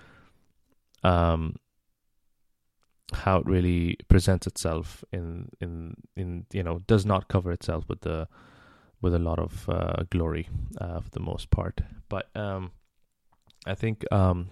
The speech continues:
those are the fo-, four aspects I feel like, uh, this, this, this whole topic deserves, you know, further dissection. I mean, just starting out with, um,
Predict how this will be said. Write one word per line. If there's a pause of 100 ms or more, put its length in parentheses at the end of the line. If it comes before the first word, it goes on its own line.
those
are
the
fo-,
four
aspects
I
feel
like, (540)
uh, (200)
this,
this,
this
whole
topic
deserves, (240)
you
know,
further
dissection. (560)
I
mean,
just
starting
out
with,
um,